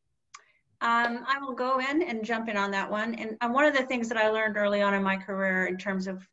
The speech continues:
what I call strategic thinking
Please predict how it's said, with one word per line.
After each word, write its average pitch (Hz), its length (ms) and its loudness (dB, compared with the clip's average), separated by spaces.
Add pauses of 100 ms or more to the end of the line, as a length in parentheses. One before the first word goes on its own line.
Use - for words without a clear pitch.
what 190 160 -2
I 190 100 2
call 190 300 0
strategic 185 680 -6 (200)
thinking 180 580 -4